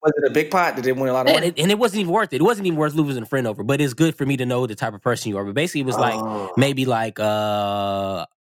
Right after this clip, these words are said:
Speaker 2: a hundred and fifty U S dollars, something like that,
Speaker 1: Wow.
Speaker 2: whatever, right? So basically, you know, I started a run club, did all these different things. This person goes to this competition, pitches my idea that I was already doing. And I'm like, "Okay, that's cool. Okay, so when we gonna share these winnings?"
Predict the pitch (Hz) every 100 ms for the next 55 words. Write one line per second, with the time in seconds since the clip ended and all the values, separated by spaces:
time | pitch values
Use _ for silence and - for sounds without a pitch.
0 | - 92 92 107 117 104 98 95 90 -
1 | 107 95 98 104 95 92 87 76 76 -
2 | 98 85 85 76 80 76 90 90 90 82
3 | 85 87 - - - - 127 110 151 175
4 | 139 135 131 127 123 110 113 127 - -
5 | 123 117 117 110 117 110 107 110 113 107
6 | 107 107 101 101 101 104 120 - 120 117
7 | 113 110 _ _ - 113 117 113 120 104
8 | 101 113 110 - 117 117 107 104 123 113
9 | - 123 117 113 107 104 104 107 107 98
10 | 98 135 113 107 _ _ - - - 226
11 | 190 214 - 190 208 247 - _ 180 190
12 | 180 170 170 180 170 170 180 165 160 196
13 | 123 87